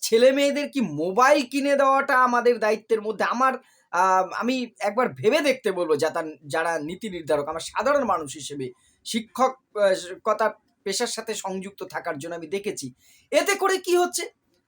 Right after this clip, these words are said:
ছেলে মেয়েরা কিন্তু সহজ ইলেভেন টুয়েলভে, বিশেষ করে ছেলে মেয়েরা স্কুলে মোবাইল নিয়ে আসছে,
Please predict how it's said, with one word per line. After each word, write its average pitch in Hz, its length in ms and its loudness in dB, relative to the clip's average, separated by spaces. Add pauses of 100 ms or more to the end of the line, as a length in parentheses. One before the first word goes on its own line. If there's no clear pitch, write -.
(140)
ছেলে 330 280 6
মেয়েরা 349 260 4
কিন্তু 339 240 -2
সহজ 311 380 4
ইলেভেন 339 320 2
টুয়েলভে, 277 240 2
বিশেষ 226 220 -4
করে 254 140 -6
ছেলে 285 200 2
মেয়েরা 302 260 8
স্কুলে 302 380 2
মোবাইল 269 400 4
নিয়ে 277 140 2
আসছে, 214 300 0